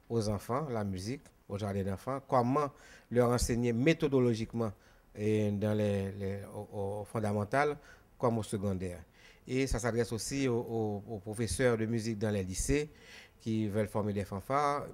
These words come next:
parce que on, on est, on est conscient qu'il y a beaucoup de professeurs ici. Ils sont qualifiés dans leur domaine, on n'en doute pas. Mais la pédagogie,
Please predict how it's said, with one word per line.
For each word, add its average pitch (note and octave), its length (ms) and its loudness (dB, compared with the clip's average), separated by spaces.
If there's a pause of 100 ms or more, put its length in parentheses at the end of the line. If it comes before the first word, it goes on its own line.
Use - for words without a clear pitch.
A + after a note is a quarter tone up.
(100)
parce D#3 160 -2
que F#3 160 2 (500)
on, E3 160 4 (120)
on F#3+ 120 6
est, F#3+ 300 8
on E3 100 2
est F#3+ 140 4
conscient F3 360 4
qu'il C3 120 -8
y C#3+ 60 6
a - 20 4
beaucoup D#3+ 300 4
de E3+ 60 2
professeurs A2 680 -2
ici. G2+ 380 -8
Ils - 80 -10
sont F3+ 140 0
qualifiés C3 420 2
dans A#2 60 2
leur G#2 140 2
domaine, G#2 380 0 (200)
on - 20 -12
n'en A2 120 -4
doute G#2 540 -4
pas. - 260 -8 (480)
Mais D3 140 2
la C#3 140 6
pédagogie, D#3 840 2